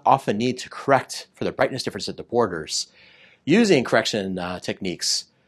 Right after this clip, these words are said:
uh, that we very mentioned very briefly so that you get the best result and the smoothest result so you don't see the little squares and the artifacts, as you can see in particular in the, uh, first, uh, the middle one there. Another really important aspect of pre-processing is deconvolution,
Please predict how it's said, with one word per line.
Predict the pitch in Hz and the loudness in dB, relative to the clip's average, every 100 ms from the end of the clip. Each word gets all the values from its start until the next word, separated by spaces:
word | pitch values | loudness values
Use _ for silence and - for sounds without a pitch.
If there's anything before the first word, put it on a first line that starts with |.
| _ _ _ | _ _ _
uh, | 104 92 87 | 4 4 2
that | 95 | -2
we | 90 | 0
very | 110 107 | 0 0
mentioned | 101 98 | -2 -4
very | 95 90 | -4 -4
briefly | 98 143 - 82 | -2 -2 0 -4
so | 76 98 | -2 -4
that | 90 | -6
you | |
get | - 90 | -8 -10
the | 78 | -6
best | 90 82 - | -4 -4 -6
result | 78 85 78 | -6 -4 -6
and | 82 | -10
the | 78 | -10
smoothest | - 175 123 - | 0 2 2 -2
result | 92 82 - | -6 -6 -6
so | 80 | -8
you | 82 | -6
don't | 101 95 | -6 -6
see | - | -6
the | 90 | -6
little | 90 85 | -8 -8
squares | - 123 117 98 95 | -6 -4 -4 -4 -10
and | 95 | -12
the | - | -4
artifacts, | 90 95 - 76 - - - _ _ | -2 -2 -4 -8 -8 -10 -12 _ _
as | 87 | -12
you | 87 | -12
can | 87 | -10
see | - 90 | -8 -8
in | 80 | -8
particular | - 95 - 82 80 | -10 -10 -10 -12 -12
in | 80 | -14
the, | 76 | -14
uh, | 78 | -14
first, | 76 85 - - - - - | -12 -10 -10 -12 -16 -20 -18
uh, | - | -14
the | 85 | -10
middle | 92 80 | -8 -10
one | 71 | -12
there. | 71 67 _ _ _ _ _ _ _ _ _ | -16 -20 _ _ _ _ _ _ _ _ _
Another | 127 151 165 | 2 8 8
really | 123 143 202 185 | 8 4 6 6
important | 165 - 147 120 120 | 6 4 2 4 2
aspect | 113 120 - 90 - | -2 -2 -2 -4 -6
of | - | -12
pre-processing | - - 92 - 80 | -8 -6 -6 -6 -10
is | 73 | -12
deconvolution, | - 98 95 87 78 78 80 - | -8 -8 -8 -12 -10 -10 -8 -10